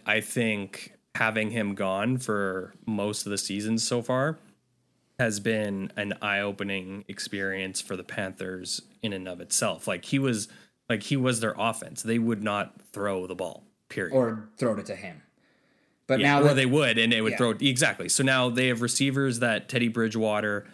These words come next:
Speaker 1: has confidence in.
Speaker 2: Yeah, Robbie
Speaker 1: The
Speaker 2: and
Speaker 1: playbook has e-, evolved.
Speaker 2: Robbie and
Speaker 1: So
Speaker 2: D J have looked really good in,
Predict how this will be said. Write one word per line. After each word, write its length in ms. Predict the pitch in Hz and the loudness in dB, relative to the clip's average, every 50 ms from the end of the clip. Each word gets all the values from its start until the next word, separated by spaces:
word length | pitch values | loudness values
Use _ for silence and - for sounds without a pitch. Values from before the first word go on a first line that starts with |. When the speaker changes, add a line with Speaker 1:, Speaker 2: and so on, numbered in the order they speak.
| - _ _ _ _ - | -20 _ _ _ _ -2
Speaker 1:
has 500 | 110 104 101 98 95 98 98 98 95 - | 0 2 2 2 2 0 0 0 -2 -4
confidence 640 | - - - 120 117 113 113 - 123 113 110 110 - | -6 -4 0 0 0 2 2 0 0 0 0 0 0
in. 340 | 110 107 107 104 104 104 - - | 0 0 0 0 -2 -6 -8 -4
Speaker 2:
Yeah, 160 | - 127 135 123 | 0 2 2 4
Robbie 340 | 117 120 123 131 143 151 | 4 4 4 6 8 8
Speaker 1:
The 80 | 160 160 | 8 8
Speaker 2:
and 160 | 151 147 139 135 131 | 6 6 4 4 4
Speaker 1:
playbook 520 | 123 120 120 123 117 113 120 117 113 - - - - | 4 4 4 4 4 2 2 2 0 -2 -6 -10 -2
has 280 | - 110 110 107 104 107 | 0 2 2 2 0 -2
e-, 60 | 98 - - - _ | -4 -6 -12 -8 _
evolved. 720 | 110 104 101 104 101 104 107 104 107 110 113 113 113 - - - - | -6 -4 -2 0 0 2 2 2 2 2 0 -2 -4 -10 -16 -16 -8
Speaker 2:
Robbie 360 | 120 113 117 123 135 147 151 | -4 0 2 2 4 6 6
and 120 | 147 131 123 | 6 6 6
Speaker 1:
So 40 | |
Speaker 2:
D 140 | 104 120 123 | 4 2 2
J 140 | 120 131 123 | 2 2 2
have 120 | 110 101 | 2 2
looked 260 | 110 110 104 104 - 120 | 0 -2 -4 -4 -8 -10
really 340 | 113 107 117 120 117 113 | -6 -2 -2 0 0 0
good 260 | 104 107 107 113 110 104 | 0 0 0 0 2 0
in, 300 | 104 101 101 107 - | 0 -2 -4 -6 -8